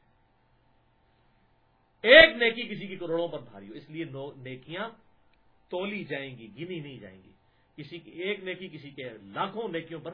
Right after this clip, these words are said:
بھاری ہو سکتی ہے۔ تو یہ ہم نے تمہیں آزمائش میں ڈالا۔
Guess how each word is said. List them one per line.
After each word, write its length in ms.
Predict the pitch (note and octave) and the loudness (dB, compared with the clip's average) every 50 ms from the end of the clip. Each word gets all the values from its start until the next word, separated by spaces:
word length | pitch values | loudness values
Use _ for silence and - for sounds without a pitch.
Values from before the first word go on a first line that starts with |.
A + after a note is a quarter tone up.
| F#3+ - _ _ _ _ _ _ - | -16 -18 _ _ _ _ _ _ -20
بھاری 300 | A#2+ G#2+ G#2+ G#2 A2 G2+ | -18 -18 -16 -16 -16 -18
ہو 100 | F#2 F#2 | -20 -20
سکتی 320 | F2+ F#2 F#2 - - F2 | -20 -20 -20 -20 -20 -20
ہے۔ 80 | E2+ - - - _ _ _ _ _ _ _ _ - _ _ _ _ _ _ - _ _ _ - - _ _ _ _ _ _ _ _ _ _ - _ - | -20 -20 -20 -20 _ _ _ _ _ _ _ _ -20 _ _ _ _ _ _ -20 _ _ _ -20 -20 _ _ _ _ _ _ _ _ _ _ -20 _ -10
تو 60 | - | -8
یہ 200 | F3 D#3+ A#3+ C#4+ | -6 -2 2 2
ہم 120 | C4+ B3+ B3+ | 2 4 2
نے 80 | C#4 | -2
تمہیں 240 | - C#4 C4+ C#4 B3 | -2 0 -2 -2 0
آزمائش 480 | A3+ G3+ D#3+ - A3 B3+ C#4 B3+ - G3 | -2 -2 -4 0 2 4 4 4 4 0
میں 100 | F#3+ D#3+ | -6 -4
ڈالا۔ 200 | C#3+ C#3 D3 | -4 -6 -6